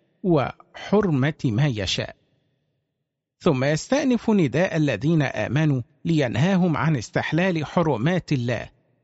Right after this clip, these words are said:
"يا أيها الذين آمنوا لا تحلوا شعائر الله ولا الشهر الحرام ولا الهدي ولا القلائد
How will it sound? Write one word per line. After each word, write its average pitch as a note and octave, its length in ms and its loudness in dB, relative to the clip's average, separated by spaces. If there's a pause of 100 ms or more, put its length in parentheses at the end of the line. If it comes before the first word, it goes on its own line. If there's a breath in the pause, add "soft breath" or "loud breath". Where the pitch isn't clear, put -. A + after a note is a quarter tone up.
(460)
"يا A3 420 2
أيها F#3 400 2
الذين D#3+ 500 2
آمنوا D#3+ 760 0
لا A2 140 -4
تحلوا D#3 580 0
شعائر D#3 800 0
الله D#3 540 0
ولا A2 200 -6
الشهر D3+ 480 0
الحرام D#3 640 -2 (140)
ولا C3 200 0
الهدي D#3 500 -4 (160)
ولا D#3 240 0
القلائد D#3 840 -2